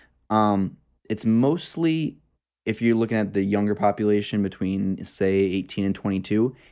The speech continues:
it's mostly young men that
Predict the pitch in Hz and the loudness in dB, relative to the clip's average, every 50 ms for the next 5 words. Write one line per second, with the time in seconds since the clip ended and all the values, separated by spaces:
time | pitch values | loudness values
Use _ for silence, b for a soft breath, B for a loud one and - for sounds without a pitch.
0 | b b _ 123 123 - - 120 120 127 139 156 185 - - - - 92 87 143 | b b _ -2 -2 0 0 0 2 2 2 2 0 -2 -4 -2 -2 0 0 0
1 | 123 113 113 120 120 123 120 117 110 104 104 104 107 104 101 98 95 - - - | 0 2 2 4 4 4 4 2 4 4 4 4 4 2 2 0 -2 -2 -6 -10
2 | _ - - 101 101 107 104 - - _ | _ -12 -10 -2 2 2 2 0 -2 _